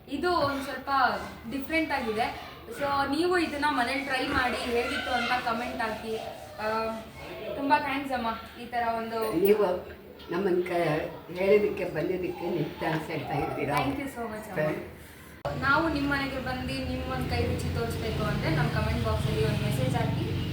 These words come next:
Speaker 1: So ನಾವು ಬಂದು ನಿಮ್ ಕೈ ರುಚಿನ ಶೂಟ್ ಮಾಡ್ಕೊಳ್ತೀವಿ. ಇನ್ನು ನಮ್ ಚಾನೆಲ್ ನ ಸಬ್ಸ್ಕ್ರೈಬ್ ಮಾಡ್ಕೊಂಡಿಲ್ಲ ಅಂದ್ರೆ ಸಬ್ಸ್ಕ್ರೈಬ್ ಮಾಡ್ಕೊಳ್ಳಿ, ಲೈಕ್ ಮಾಡಿ and ಕಾಮೆಂಟ್ ಹಾಕಿ. So ನಮ್ ಕಡೆಯಿಂದ ಇದೊಂದು ನಿಮ್ಗೆ ಕಿರು ಕಾಣಿಕೆ.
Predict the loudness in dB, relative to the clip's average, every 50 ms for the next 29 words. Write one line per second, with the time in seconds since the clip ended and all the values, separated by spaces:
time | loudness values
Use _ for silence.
0 | -4 -4 -4 -4 -4 -4 -2 0 0 0 0 0 0 0 -2 -2 -2 -4 -4 -4
1 | -4 -4 -4 -2 -2 -2 -2 -2 -4 -4 -6 -6 -6 -4 -6 -6 -6 -4 -4 -4
2 | -4 -4 -4 -4 -4 -4 -4 -4 -4 -4 -4 -6 -6 -6 -6 -6 -6 -4 -2 -2
3 | 0 0 2 0 0 0 0 0 0 0 0 -2 -4 -6 -6 -8 -10 -12 -10 -6
4 | -6 -4 -4 -4 -4 -6 -6 -4 -6 -6 -4 -4 -2 0 -2 -2 -2 -6 -8 -8
5 | -8 -8 -10 -10 -8 -8 -6 -6 -6 -6 -8 -8 -8 -8 -8 -8 -8 -8 -6 -6
6 | -6 -8 -8 -10 -10 -8 -6 -6 -6 -8 -8 -10 -12 -12 -12 -12 -10 -10 -8 -8
7 | -10 -10 -10 -12 -14 -14 -14 -16 -16 -16 -16 -18 -20 -20 -16 -8 -2 0 0 0
8 | 0 0 -2 -2 -2 -2 0 0 0 0 0 -2 -2 -2 0 0 -2 -2 -4 -4
9 | -4 -4 -4 -6 -6 -8 -8 -6 -4 -2 -2 -2 -4 -6 -10 -10 -10 -10 -8 -8
10 | -8 -6 -6 -8 -10 -10 -12 -12 -12 -14